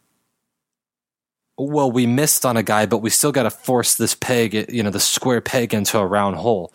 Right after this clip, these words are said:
It's like, or not, just play the guy where he's gonna be the best and most effective. Like, keep your job, win games.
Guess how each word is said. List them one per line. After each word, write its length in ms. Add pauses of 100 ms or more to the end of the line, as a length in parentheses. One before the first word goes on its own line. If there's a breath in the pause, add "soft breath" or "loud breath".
It's 120
like, 180
or 220
not, 280
just 200
play 140
the 100
guy 180
where 120
he's 100
gonna 180
be 100
the 100
best 300
and 120
most 200
effective. 520
Like, 180
keep 300
your 100
job, 560 (300 loud breath)
win 240
games. 640